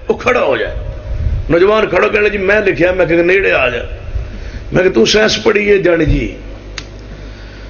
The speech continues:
سائنس کی لکھیا؟ کسی سائنسدان دی تحقیق ہے؟ یعنی وہ دو پر چ بیماری کسے لکھیا ہے؟ میں کہ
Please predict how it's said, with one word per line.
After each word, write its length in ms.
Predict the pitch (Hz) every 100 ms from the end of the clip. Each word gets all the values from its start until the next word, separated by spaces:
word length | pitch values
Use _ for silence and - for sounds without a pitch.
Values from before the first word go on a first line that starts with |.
| - -
سائنس 360 | - 196 233 208 180
کی 100 | 240
لکھیا؟ 380 | 302 - 190 202
کسی 280 | 220 185 214
سائنسدان 440 | 202 190 180 214
دی 60 | 196
تحقیق 440 | 196 196 214 208
ہے؟ 40 | 233 - - - - -
یعنی 120 | 240
وہ 40 |
دو 260 | 254 - -
پر 180 | 285 277
چ 40 |
بیماری 380 | 240 226 240 240
کسے 260 | 220 180
لکھیا 320 | 202 147 120 101
ہے؟ 60 | - - - - - - - - - - - - - -
میں 240 | 165 202
کہ 80 | 196